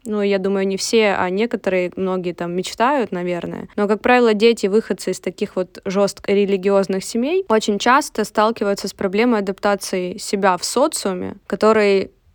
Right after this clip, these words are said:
далеко не живет по правилам той церкви, которую они посещали. Вот такие дети, как правило, вообще не понимают и не осознают, и не знают своих границ. Это как раз отсылка к тому,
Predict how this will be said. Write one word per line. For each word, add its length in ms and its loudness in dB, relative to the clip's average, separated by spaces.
далеко 640 4
не 260 0
живет 320 0
по 120 -6
правилам 560 2
той 160 -2
церкви, 460 0
которую 340 0
они 160 2
посещали. 720 -4
Вот 140 -16
такие 340 -4
дети, 500 0
как 180 -4
правило, 400 4
вообще 320 2
не 120 6
понимают 640 2
и 100 2
не 160 4
осознают, 640 0
и 80 0
не 140 2
знают 400 0
своих 280 0
границ. 640 0
Это 200 -4
как 180 -6
раз 280 4
отсылка 480 -2
к 80 -14
тому, 440 0